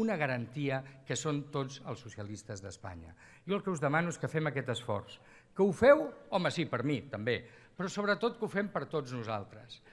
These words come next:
Ho deia davant, abans l'alcalde, hem construït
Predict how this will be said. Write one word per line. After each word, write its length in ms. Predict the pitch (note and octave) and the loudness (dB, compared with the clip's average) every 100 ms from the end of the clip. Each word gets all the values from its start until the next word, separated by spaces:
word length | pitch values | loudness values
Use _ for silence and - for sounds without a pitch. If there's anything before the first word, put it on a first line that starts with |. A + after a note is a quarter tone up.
| - - | -16 -6
Ho 120 | D3 | 0
deia 240 | A3+ G#3+ | 2 2
davant, 400 | E3+ C#3 C3 C3 C#3 | 0 0 0 -2 -2
abans 320 | B2+ C3 C3 | 0 0 -2
l'alcalde, 560 | C3+ A2+ G#2+ A2 G#2 F#2 G2 - - - | -4 -6 -2 -2 -2 -8 -12 -20 -20 -4
hem 200 | G#3 G#3+ | 0 2
construït 720 | G#3+ G3 - D#3 E3 F#3+ - | 2 -2 -2 -2 0 0 -6